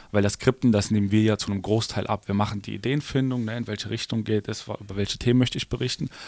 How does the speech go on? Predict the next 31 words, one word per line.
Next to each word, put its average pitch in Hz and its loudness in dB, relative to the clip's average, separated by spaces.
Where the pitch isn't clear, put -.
Dann 95 -2
skripten - -4
wir 120 2
schon 107 -2
Social - -2
Media 113 2
gerecht, 107 -6
aber 95 0
auch, - -8
dass - -8
es 95 -6
Wirkung 131 0
hat, 143 -6
einen 98 -6
Nachhalt. 113 -2
Und 98 -4
dann 104 2
muss 127 2
ich - -2
ja 123 0
kommen 117 -2
und 104 -4
performen 98 -4
vor - -14
der - -10
Kamera. - -14
Und 98 -8
das - -6
hat - -10
halt 98 -8
eben 95 -6